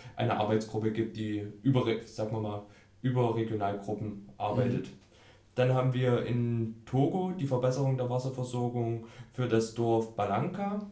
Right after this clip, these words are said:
Speaker 1: Äh, Mosambik, Elektrifizierung von Schulen und Krankenhäusern. Gambia auch wieder Wasserversorgung und Toiletten für eine Vorschule.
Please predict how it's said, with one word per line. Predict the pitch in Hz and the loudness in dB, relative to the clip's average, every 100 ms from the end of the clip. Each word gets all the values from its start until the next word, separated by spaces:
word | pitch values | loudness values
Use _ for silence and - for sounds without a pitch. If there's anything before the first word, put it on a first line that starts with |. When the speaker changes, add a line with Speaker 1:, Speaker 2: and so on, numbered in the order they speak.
| - - - - - - - _ - - | -16 -20 -20 -20 -20 -20 -20 _ -16 -2
Speaker 1:
Äh, | 120 117 | 0 2
Mosambik, | 123 131 131 120 123 220 - - - - | 2 2 2 0 2 0 -2 -8 -20 -8
Elektrifizierung | 131 127 127 - 135 131 - 143 147 151 147 | -2 0 -2 -2 -2 -2 -2 -4 -2 -2 -4
von | 131 120 | -2 -2
Schulen | 123 139 151 156 | -2 -4 -2 -2
und | 120 120 | -2 -4
Krankenhäusern. | 117 135 180 180 185 185 185 196 - - - - - - - 117 | -4 -6 -4 -4 -4 -4 -4 -6 -10 -16 -20 -20 -20 -20 -4 0
Gambia | 156 175 175 170 | 2 2 4 4
auch | 170 - | 2 2
wieder | 180 165 | 2 0
Wasserversorgung | 151 156 165 160 151 156 156 160 156 | 0 -2 -4 -4 -6 -6 -4 -4 -6
und | 131 131 | -4 -4
Toiletten | - 113 127 - 180 180 - - | 0 0 0 -2 -4 -6 -14 -14
für | - | -2
eine | 117 127 | 0 0
Vorschule. | - 147 175 190 196 208 208 | 0 0 0 -2 -2 -2 -4